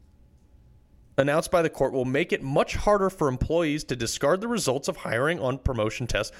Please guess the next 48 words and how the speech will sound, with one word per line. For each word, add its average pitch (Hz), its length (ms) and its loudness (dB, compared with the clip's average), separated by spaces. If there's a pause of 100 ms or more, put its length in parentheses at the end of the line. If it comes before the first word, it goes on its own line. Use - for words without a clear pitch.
(220)
once 123 260 2
they've 147 180 0
been 110 160 0
administered, 165 560 0 (1300)
even 175 220 4
if 220 120 4
they 202 140 6
have 151 220 4
disproportionately 170 720 2
negative 156 280 2
impact 120 420 2
on 127 100 2
the 113 60 0
members 127 280 0
of 151 80 0
a 139 40 -2
given 107 220 0
racial 117 280 0
group. 277 340 0 (360)
This 220 180 2
is, 226 240 -2
l-, - 160 -6
like 127 180 0
I 160 80 4
said, 247 220 6
folks, 196 260 0 (200)
firefighters. 185 520 4 (240)
When 120 160 4
your 151 340 6
house 202 300 4
is 190 80 0
on 214 140 4
fire, 135 340 6
God 139 240 0
forbid, 185 500 2 (600)
who 220 160 4
do 254 60 4
you 262 120 6
want 233 240 2
to 202 80 -4
come 196 200 2
and 170 80 -2
get 175 100 2
your 135 140 -2
kid 156 180 2
out 92 100 2
of 85 80 -2
there? - 180 -8